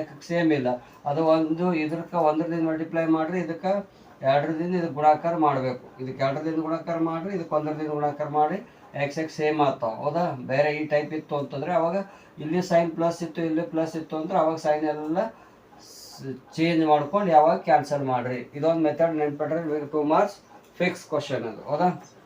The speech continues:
ನೆಕ್ಸ್ಟ್ ಕ್ವಶನ್ ನೋಡ್ರಿ, ಎಕ್ಸ್ ಸ್ಕ್ವೇರ್ ಪ್ಲಸ್ ಏಟ್ ಎಕ್ಸ್ ಪ್ಲಸ್ ಟ್ವೆಲ್ವ್ equal to zero. ಅಪವರ್ತನ ವಿಧಾನದಿಂದ ಮೂಲಗಳನ್ನು ಕಂಡುಹಿಡಿಯಿರಿ. ಸಮೀಕರಣ,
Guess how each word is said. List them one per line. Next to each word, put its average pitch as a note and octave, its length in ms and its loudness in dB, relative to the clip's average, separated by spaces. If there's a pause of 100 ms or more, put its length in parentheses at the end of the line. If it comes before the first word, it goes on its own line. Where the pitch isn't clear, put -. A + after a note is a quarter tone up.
(840)
ನೆಕ್ಸ್ಟ್ F#3 220 0
ಕ್ವಶನ್ F#3 280 0
ನೋಡ್ರಿ, F#3+ 220 4
ಎಕ್ಸ್ F3 180 -2
ಸ್ಕ್ವೇರ್ F#3+ 400 8
ಪ್ಲಸ್ F3+ 260 2 (120)
ಏಟ್ F3+ 240 2
ಎಕ್ಸ್ F3+ 200 -4
ಪ್ಲಸ್ D#3+ 280 6 (100)
ಟ್ವೆಲ್ವ್ D#3 300 6
equal E3 300 2
to E3+ 120 -2
zero. D#3 180 0 (140)
ಅಪವರ್ತನ F3 560 4
ವಿಧಾನದಿಂದ D#3+ 480 0
ಮೂಲಗಳನ್ನು D3+ 640 0
ಕಂಡುಹಿಡಿಯಿರಿ. C3+ 580 0 (800)
ಸಮೀಕರಣ, F3+ 440 4